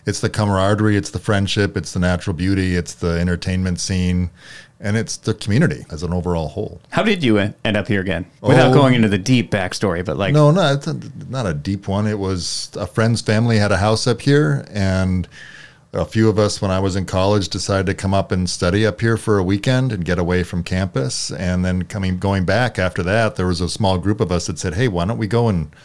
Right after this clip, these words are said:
Speaker 1: maybe we can find a place to live and work up there for the summer and hang out and, and have a good time." And we did that. Actually, the first place that I interviewed was at the old, it was the,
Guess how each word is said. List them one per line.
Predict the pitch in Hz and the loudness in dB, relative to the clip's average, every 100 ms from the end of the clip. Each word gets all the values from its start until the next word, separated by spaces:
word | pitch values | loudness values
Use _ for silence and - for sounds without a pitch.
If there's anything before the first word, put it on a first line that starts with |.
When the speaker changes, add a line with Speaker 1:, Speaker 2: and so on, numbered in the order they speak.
| - - - _ | -20 -20 -20 _
Speaker 1:
maybe | 87 85 | -8 -2
we | 110 | 0
can | 107 95 | 0 0
find | 107 107 | 0 0
a | |
place | - 113 110 | 0 -2 -2
to | 87 | -2
live | 95 123 | -2 0
and | 92 | 0
work | 98 - | -2 -4
up | 87 | -4
there | 92 147 | 0 0
for | 147 | -2
the | 73 | -6
summer | - 71 67 | -4 -6 -6
and | 73 | -6
hang | 76 85 | -4 0
out | 90 110 - | 2 0 -2
and, | 85 | -4
and | 80 | -4
have | 92 | -4
a | |
good | 95 78 | -4 -4
time." | 104 107 - - _ | -4 -4 -8 -20 _
And | 139 82 80 78 76 - - - - - | -8 -6 -4 -6 -8 -12 -20 -20 -14 -6
we | 90 | -2
did | 127 | 0
that. | 82 80 - - | -2 -6 -10 -4
Actually, | 107 - 98 | -2 0 -2
the | 92 | -2
first | - 127 - | 0 0 0
place | 120 110 104 - | 2 2 2 -2
that | 95 | 0
I | 90 | 2
interviewed | 107 123 95 87 87 76 - - - - _ _ - | 2 2 2 2 0 -2 -14 -20 -20 -20 _ _ -6
was | 92 92 | -2 -2
at | 92 | -2
the | 101 | 0
old, | 98 95 90 - - 220 | 0 2 0 -6 -16 -8
it | 101 | -4
was | 92 85 | -2 -2
the, | - | -2